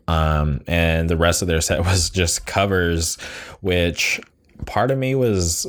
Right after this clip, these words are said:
like, a little upset 'cause I wanted to hear more original stuff from the band because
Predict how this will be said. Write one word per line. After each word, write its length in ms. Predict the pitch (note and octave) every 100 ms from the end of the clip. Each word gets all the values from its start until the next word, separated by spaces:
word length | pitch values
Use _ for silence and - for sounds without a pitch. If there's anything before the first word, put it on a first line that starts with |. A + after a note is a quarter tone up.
| -
like, 280 | E2+ E2+ -
a 80 | F2+
little 380 | F2 F#2 G2
upset 520 | G2+ F#2+ A#2 A2+ G2 E2+
'cause 120 | F#2
I 80 | E2+
wanted 320 | E2+ E2+ E2+
to 60 | E2+
hear 420 | F2+ F2 E2+ E2
more 720 | E2+ D#2+ E2 E2+ E2+ E2 D#2+ - - - -
original 440 | F2+ F2+ F#2+ F2
stuff 380 | - - D2+ F2
from 260 | - F2
the 60 | F2
band 560 | F2+ G2+ A2+ B2+ C3+ A2+
because 480 | F#2+ F2 E2+ F2